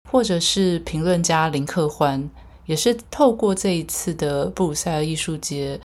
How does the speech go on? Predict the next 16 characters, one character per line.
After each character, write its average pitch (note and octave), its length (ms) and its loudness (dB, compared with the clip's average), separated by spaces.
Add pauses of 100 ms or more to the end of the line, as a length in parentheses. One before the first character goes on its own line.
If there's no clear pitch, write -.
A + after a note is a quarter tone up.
(260)
和 - 80 -4
评 E3 160 -2
论 F3 160 4
家 E3+ 220 0
林 D3 180 -2
克 E3 220 -2
欢 D3 280 -2
也 C3+ 120 -4
和 D3 560 -4
台 C#3+ 160 -6
湾、 D3 180 0
香 D3 280 -4
港 - 280 -4 (240)
接 F3 220 0
起 - 240 -2
了 - 480 -2